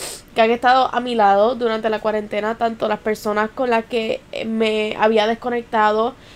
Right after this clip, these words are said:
y conectamos nuevamente durante la cuarentena, este, a las personas que me llaman por FaceTime como veinte veces al día, eh, yo que no soy una persona que hago mucho FaceTime, pero it works. <laughs> Este, ahora,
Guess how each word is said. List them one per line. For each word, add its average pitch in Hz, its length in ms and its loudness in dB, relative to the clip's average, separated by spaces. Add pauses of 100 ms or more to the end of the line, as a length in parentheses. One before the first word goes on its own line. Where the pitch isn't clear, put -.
(120)
y 220 720 -2
conectamos 240 480 0
nuevamente 240 640 0
durante 233 320 -2
la 220 140 0
cuarentena, 214 880 -2
este, 208 760 -2
a 202 60 -2
las 202 140 -2
personas 214 420 -4
que 254 140 -2
me 247 120 0
llaman 240 260 4
por 240 160 2
FaceTime 240 580 4
como 247 200 6
veinte 226 240 4
veces 233 280 -2
al 240 140 -2
día, 214 400 2 (280)
eh, 202 460 2
yo 185 120 2
que 247 120 0
no 240 100 2
soy 269 160 0
una 240 100 2
persona 233 360 -2
que 220 60 0
hago 208 180 0
mucho 220 220 -6
FaceTime, 208 420 -6
pero 185 240 -6 (880)
it 240 140 8
works. 285 720 6
<laughs> 247 60 4
Este, 262 560 4
ahora, 226 640 6